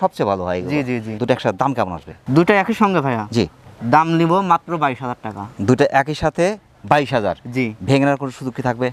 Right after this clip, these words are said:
Speaker 2: জি না, দুইটা একসঙ্গে সেল হবে।
Speaker 1: একসাথে নে-,
Speaker 2: জি,
Speaker 1: নিয়ে
Speaker 2: জি,
Speaker 1: যাবে।
Speaker 2: জি, দুইটা
Speaker 1: আচ্ছা।
Speaker 2: একসঙ্গে থাকবে ভালো, খাবে ভালো। দুইটা
Speaker 1: মাশাআল্লাহ।
Speaker 2: দুই মায়ের ভাইয়া, বুঝছেন?
Speaker 1: জি।
Speaker 2: একই বাসায় ছিল তো,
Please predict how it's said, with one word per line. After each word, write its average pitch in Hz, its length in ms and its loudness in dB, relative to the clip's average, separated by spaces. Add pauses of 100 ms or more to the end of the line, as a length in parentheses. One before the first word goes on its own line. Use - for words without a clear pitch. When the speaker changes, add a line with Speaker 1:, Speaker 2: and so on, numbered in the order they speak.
(120)
Speaker 2:
জি 160 140 6
না, 139 120 2
দুইটা 165 240 -2
একসঙ্গে 160 380 -6
সেল 139 80 -8
হবে। 165 80 6
Speaker 1:
একসাথে 151 340 0
নে-, 113 100 -10
Speaker 2:
জি, - 100 -16
Speaker 1:
নিয়ে 135 180 -4
Speaker 2:
জি, 120 60 -6
Speaker 1:
যাবে। 113 100 -8
Speaker 2:
জি, 113 60 -6 (100)
দুইটা 151 180 2
Speaker 1:
আচ্ছা। 165 140 2
Speaker 2:
একসঙ্গে 175 260 -4 (100)
থাকবে 180 280 0
ভালো, 180 120 0 (100)
খাবে 156 240 0
ভালো। 117 140 -2
দুইটা 131 240 -2
Speaker 1:
মাশাআল্লাহ। 208 220 2
Speaker 2:
দুই 226 180 -4
মায়ের 143 180 -2
ভাইয়া, 131 160 -2
বুঝছেন? 175 320 -4
Speaker 1:
জি। - 240 -6
Speaker 2:
একই 190 160 -2
বাসায় 202 240 -2
ছিল 214 100 -4 (100)
তো, 247 60 0